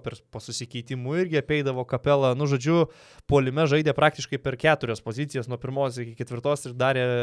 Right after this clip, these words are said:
absoliučiai viską šitose rungtynėse Luka Dončičius.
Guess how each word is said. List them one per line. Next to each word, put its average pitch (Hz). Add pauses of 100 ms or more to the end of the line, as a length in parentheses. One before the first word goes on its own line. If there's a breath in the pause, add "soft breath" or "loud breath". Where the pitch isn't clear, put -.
absoliučiai 123
viską 143
šitose 123
rungtynėse 123
Luka 127
Dončičius. 190